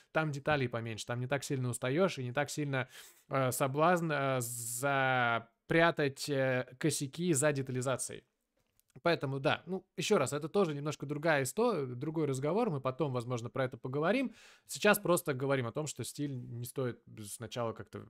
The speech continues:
на него сильно заморачиваться. Чем больше этой схемы у вас прокачано, тем больше шансов жить интересную жизнь. В плане того, что эта схема большая, видите, тут у нас есть и движки, и рендер, и, не знаю, визуальная насмотренность.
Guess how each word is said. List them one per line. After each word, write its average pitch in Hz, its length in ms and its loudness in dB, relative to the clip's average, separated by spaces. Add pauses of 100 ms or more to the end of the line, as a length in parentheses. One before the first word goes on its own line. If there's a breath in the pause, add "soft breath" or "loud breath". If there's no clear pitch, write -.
(140)
на 117 60 -8
него 113 160 -6
сильно 113 360 -4 (500)
заморачиваться. 107 600 -8 (600 loud breath)
Чем 254 360 2
больше 196 480 6
этой 147 140 0
схемы 160 380 0
у - 20 0
вас 143 160 2
прокачано, 196 560 0
тем 160 240 -4
больше 208 240 2
шансов 170 380 -2
жить 151 180 -2
интересную 135 440 -2
жизнь. 117 200 -4
В - 100 -20
плане 127 300 0
того, 170 320 4
что - 160 -2
эта 147 160 0
схема 147 300 -2
большая, 127 440 2
видите, 110 320 -6
тут 117 200 -6
у 117 60 -4
нас 113 200 -4
есть 123 240 -4
и 120 60 -6
движки, 165 520 -2
и 135 160 -2
рендер, 139 540 2
и, 113 640 -4
не 120 140 -6
знаю, 110 260 -2
визуальная 135 380 -2
насмотренность. 156 640 -2